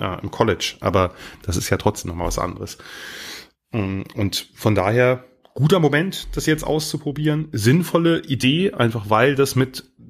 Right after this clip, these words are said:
der Offense und mit dem, was sich Frank Reich überlegt hat, das muss ja nicht alles schlecht gewesen sein, aber es funktioniert halt einfach nicht und dann muss man irgendwo den Spark suchen, den Impuls suchen, der das Team jetzt nach vorne bringt, die Offense nach vorne bringt insbesondere und ja, äh,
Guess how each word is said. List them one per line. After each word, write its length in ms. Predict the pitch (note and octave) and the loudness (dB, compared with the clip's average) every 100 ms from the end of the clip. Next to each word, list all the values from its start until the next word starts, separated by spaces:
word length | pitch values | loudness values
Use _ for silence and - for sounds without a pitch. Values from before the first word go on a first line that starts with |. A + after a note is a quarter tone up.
| - | -4
der 280 | - A2+ A#2+ | 2 4 4
Offense 400 | - - D#3 C#3+ | 2 2 0 0
und 80 | B2 | -2
mit 120 | A2+ | 0
dem, 140 | B2 B2+ | 0 0
was 120 | A2+ | -2
sich 100 | G#2+ | -2
Frank 200 | A#2 G#2 | -2 2
Reich 140 | G#2+ G#2+ | 2 2
überlegt 340 | G2+ A#2+ D3+ | 4 2 2
hat, 80 | - | 0
das 100 | A2+ | 2
muss 160 | A#2+ | 0
ja 80 | - | 2
nicht 220 | A2 - | 0 0
alles 180 | A#2 F#2+ | 0 0
schlecht 420 | - A#2+ D#3+ - | 2 2 2 0
gewesen 320 | - G2+ F#2+ G#2 | -2 2 2 2
sein, 140 | G#2+ | 2
aber 80 | G#2 | 2
es 100 | - | 0
funktioniert 540 | G#2+ - G#2 D3+ G3 | -2 0 2 2 2
halt 140 | G2 F2+ | 0 0
einfach 320 | F2+ - F#2 | -4 -6 -2
nicht 220 | A2 C#3 | -2 -2
und 140 | G#2 | -4
dann 140 | - G#2+ | -2 -2
muss 240 | A#2+ B2 | -2 -4
man 220 | C3+ C3+ - | -6 -6 -8
irgendwo 800 | - C3+ D3 D#3 C#3+ C3+ C#3+ - _ _ - | 0 2 2 0 0 0 0 -6 _ _ -2
den 120 | A#2+ | 0
Spark 420 | G#2 - A2+ D3+ | 2 2 2 2
suchen, 360 | D#3 E3 D#3 D3 | -2 -4 -2 -2
den 120 | C3 | 0
Impuls 460 | G#2+ - D3 E3 - | -2 0 0 0 -2
suchen, 320 | D#3+ C#3+ C#3 | -4 -4 -4
der 340 | B2+ B2 B2 - _ _ - | 0 2 0 -4 _ _ -20
das 320 | - B2 - | -12 -8 -6
Team 220 | - C3+ | -4 0
jetzt 220 | C3+ B2+ | 2 2
nach 80 | B2 | 0
vorne 320 | - A#2+ C#3 | 0 0 0
bringt, 380 | C3+ D3 D#3 D3+ - - - - - | 2 2 2 0 -10 -16 -16 -4 2
die 80 | |
Offense 340 | B2 A#2 F3 D#3 | 4 4 2 2
nach 100 | B2+ | -2
vorne 220 | D3+ D3 | 0 2
bringt 200 | C#3+ - | 2 0
insbesondere 560 | C3+ - B2 C3 C#3+ B2 | -4 -2 2 4 4 2
und 260 | A2 A#2+ - - - - - - - - | 0 -2 -6 -16 -16 -16 -16 -20 -20 -4
ja, 160 | A2+ - - _ - | -2 -2 -4 _ -4
äh, 280 | A2 G#2 | 0 0